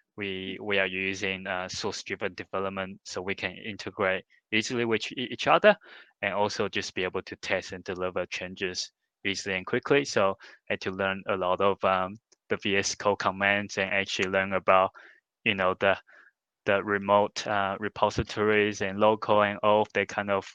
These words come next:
good stuff. But, uh, <laughs> but yeah, managed to, uh, to get through it. So that was, yeah, that was something quite good to learn.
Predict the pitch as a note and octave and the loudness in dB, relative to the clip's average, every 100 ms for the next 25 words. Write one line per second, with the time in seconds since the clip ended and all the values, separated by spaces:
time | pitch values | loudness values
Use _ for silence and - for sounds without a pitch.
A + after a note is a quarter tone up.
0 | _ A2+ - - D3+ - _ - G#2 G2 | _ 0 2 6 6 4 _ 0 0 2
1 | - G2+ G#2 - _ _ - - - - | -2 0 0 -2 _ _ -18 -16 -16 -20
2 | - G#2+ G#2+ G#2+ A2+ A2+ G#2+ - - A2+ | 0 4 6 6 4 2 2 0 -6 -2
3 | G#2 G2+ G2+ G#2 A#2+ _ _ _ - - | 4 6 6 4 -2 _ _ _ -18 -18
4 | _ - G2 G#2+ G2+ - G2+ A2 A#2 C#3+ | _ -10 0 2 2 0 2 4 2 -2
5 | G#2 G2 G2 B2 G2+ G2 G2 F#2 - - | -2 0 -2 -4 -2 0 -2 -6 -16 -20
6 | _ G#2+ F#2 G2 G2 - - _ _ _ | _ -2 0 0 0 -4 -18 _ _ _
7 | _ _ _ _ - C3+ A#2+ A2 A2+ G#2 | _ _ _ _ 4 4 4 6 6 6
8 | G#2+ G2+ G2+ G#2+ D#3 E3+ | 0 0 0 2 2 -2